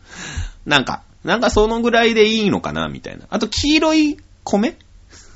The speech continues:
米黄色かったらそれっぽくない？なんか。サフランライス的な。サフランライスも違うの？それはパエリアなの？知らないけど。ね。あのー、スタジオのさ、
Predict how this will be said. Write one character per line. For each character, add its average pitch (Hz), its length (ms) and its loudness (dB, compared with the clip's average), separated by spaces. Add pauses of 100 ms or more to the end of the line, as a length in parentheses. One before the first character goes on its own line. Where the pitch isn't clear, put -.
(680)
米 427 260 2
黄 233 180 4
色 220 160 6
か 208 100 6
っ 185 80 -4
た - 80 2
ら 98 80 2
そ - 100 0
れ 143 80 2
っ 143 40 -2
ぽ 160 120 -2
く 127 80 -2
な 82 80 -2
い？ 85 60 -4
な 69 100 -10
ん 65 80 -16
か。 - 140 -20 (640)
サ - 180 4
フ 143 140 4
ラ 135 100 4
ン 127 80 2
ラ 120 100 4
イ 98 60 0
ス - 80 -10
的 - 200 -12
な。 - 100 -18 (320)
サ - 180 4
フ 381 80 8
ラ 381 120 8
ン - 20 2
ラ - 100 8
イ 392 80 6
ス - 80 -2
も 110 60 2
違 95 160 0 (160)
う 80 40 -4
の？ 67 120 -14 (180)
そ - 120 0
れ 302 80 6
は 359 40 4
パ 220 200 6
エ 240 100 6
リ 214 120 4
ア 85 60 2
な 69 140 -8
の？ - 100 -18 (220)
知 - 160 -2
ら 135 100 6
な 113 140 2
い 101 60 -2
け 80 100 -6
ど。 71 140 -10 (600)
ね。 262 300 4 (360)
あ 156 140 2
の 139 680 -2
ー、 127 120 -6 (460)
ス - 100 -14
タ 214 100 4
ジ 220 120 4
オ 202 100 6
の 196 120 4
さ、 151 340 2